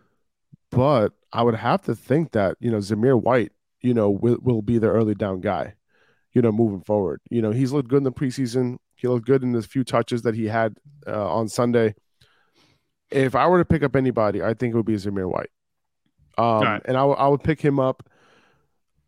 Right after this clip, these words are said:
Speaker 1: you know, as somebody that either, n-, number one, you know,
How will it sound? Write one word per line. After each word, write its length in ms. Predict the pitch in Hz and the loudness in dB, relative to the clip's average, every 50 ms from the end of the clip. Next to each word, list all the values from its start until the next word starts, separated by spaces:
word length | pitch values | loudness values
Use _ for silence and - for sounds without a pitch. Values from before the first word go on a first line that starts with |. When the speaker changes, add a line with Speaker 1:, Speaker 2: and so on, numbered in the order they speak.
| _ _ _ _ _ _ _ _ _ _ _ _ _ _ - | _ _ _ _ _ _ _ _ _ _ _ _ _ _ 2
Speaker 1:
you 120 | 151 147 | 2 4
know, 160 | 135 135 127 | 4 4 4
as 220 | 127 127 131 131 - | 2 2 0 0 0
somebody 260 | - 135 127 127 127 | 0 0 2 2 2
that 200 | 120 127 120 120 - | 2 2 0 0 -2
either, 380 | - 165 165 151 151 143 139 135 | -2 0 2 4 4 4 4 2
n-, 240 | 127 139 143 139 131 - - | 2 0 -2 -2 -2 -4 -6
number 320 | 147 143 139 139 131 127 | -4 -2 -2 0 0 -2
one, 420 | 120 131 151 156 156 156 160 151 - _ _ _ _ _ _ _ | 0 2 2 2 2 2 0 -4 -8 _ _ _ _ _ _ _
you 120 | - 131 131 | -2 0 0
know, 340 | 127 120 117 113 110 - | 2 0 0 0 -2 -4